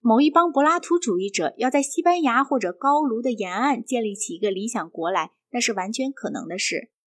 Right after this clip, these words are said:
不幸的是，机缘把柏拉图带到了叙拉古，而这个伟大的商业城邦又正在和迦太基进行着决死的战争。在这样一种气氛下，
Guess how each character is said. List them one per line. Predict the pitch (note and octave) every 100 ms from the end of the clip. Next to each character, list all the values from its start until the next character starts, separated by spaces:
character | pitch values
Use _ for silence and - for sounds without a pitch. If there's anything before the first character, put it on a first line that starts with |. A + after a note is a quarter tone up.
| _ _
不 | - A#3
幸 | - D4
的 | F#3+
是， | - F#3 - _ _
机 | - F4 F4
缘 | C#4 C4
把 | A3
柏 | F3 F3
拉 | G3+ C4
图 | - F#3
带 | F#3+ A3+
到 | G3+
了 | F3+ D3
叙 | - A#3
拉 | A#3+ C#4
古， | - - - _ _ _
而 | B3+
这 | C#4+ E4
个 | C#4
伟 | F#3
大 | - G3+
的 | F3+
商 | - G3 G3
业 | F3
城 | - D#3 D#3+
邦 | F#3 G3 -
又 | A3+ A#3
正 | D#4 D4
在 | C4 A#3
和 | G#3+ F#3+ G3
迦 | - C#4+
太 | D4+ C4
基 | A3 C#4 C#4+
进 | - A#3+
行 | - G3
着 | G3 F#3+
决 | G3 F#3 G3+
死 | A#3 -
的 | -
战 | F3 D#3+
争。 | D#3+ F3+ - _ _ _
在 | - D#4
这 | -
样 | F4+ D#4+
一 |
种 | B3 F#3
气 | G3 G#3+
氛 | G3+ G3
下， | G3+ F3+